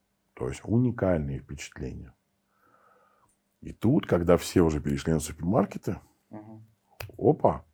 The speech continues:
Speaker 1: ты начинаешь понимать, что <clears throat> а вот то, что было, вот только вот, и вот это было, то, что нам сказали, неценно,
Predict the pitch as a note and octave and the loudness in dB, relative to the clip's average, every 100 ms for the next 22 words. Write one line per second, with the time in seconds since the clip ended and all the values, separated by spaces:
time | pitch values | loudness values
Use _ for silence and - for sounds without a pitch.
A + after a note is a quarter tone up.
0 | _ G2 G2+ - - - F2 F2+ B2 B2 | _ -6 -4 0 -2 0 -2 0 -2 -2
1 | G#2+ G2 - - - B2+ A#2 - - _ | 0 0 -2 -6 -2 2 2 0 -10 _
2 | _ _ _ _ _ _ _ _ - D2+ | _ _ _ _ _ _ _ _ -8 -6
3 | D#2+ - G#2 F2+ - D#2 D#2+ E2 D#2+ D2+ | -4 6 6 6 2 0 4 4 4 2
4 | D2+ - F2+ D#2 - D#2 D#2+ D2+ D#2+ D#2 | 0 2 4 4 -2 -2 0 -2 -4 -4
5 | D#2 D#2 D#2 C#2+ E2 D#2 D2 D#2 - D#2+ | -2 -2 -2 -2 0 0 -2 -4 -4 0
6 | D#2+ D2+ - D#2+ D2+ D2+ D#2+ D2+ F2+ E2 | 0 0 -4 -2 0 0 -2 0 0 2
7 | D#2 C#2 | 0 -4